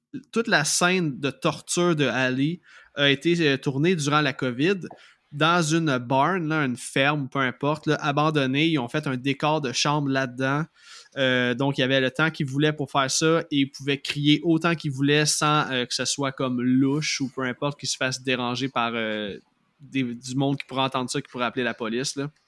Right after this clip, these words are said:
Ils voulaient prendre le temps de bien tourner la scène. Ils voulaient tellement prendre leur temps que ça leur a pris cinq jours tourner ce trois minutes de gore-là, là.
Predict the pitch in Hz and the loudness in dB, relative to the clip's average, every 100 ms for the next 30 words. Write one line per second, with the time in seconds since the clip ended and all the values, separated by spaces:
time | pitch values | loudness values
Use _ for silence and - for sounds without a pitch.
0 | _ _ _ - _ - 156 147 165 156 | _ _ _ -20 _ -10 -4 0 0 2
1 | 165 160 139 151 139 147 151 156 151 131 | 0 2 0 0 2 2 2 2 2 2
2 | 156 180 214 - - - - 135 143 139 | 0 0 -2 -10 -20 -8 -4 0 0 2
3 | 196 214 214 208 156 170 156 135 - 151 | 0 2 0 0 0 2 0 -2 -2 -2
4 | 180 147 143 131 131 127 160 151 - - | -2 -2 -2 0 -2 -2 0 2 2 2
5 | 185 151 131 143 151 151 127 123 139 143 | 2 0 0 0 -2 -2 -4 -2 -2 -2
6 | 139 - 120 - - 135 131 131 131 - | -6 -6 -6 -8 -2 0 0 -2 -4 -6
7 | 127 123 131 120 117 117 113 | -8 -4 -2 -2 -4 -6 -10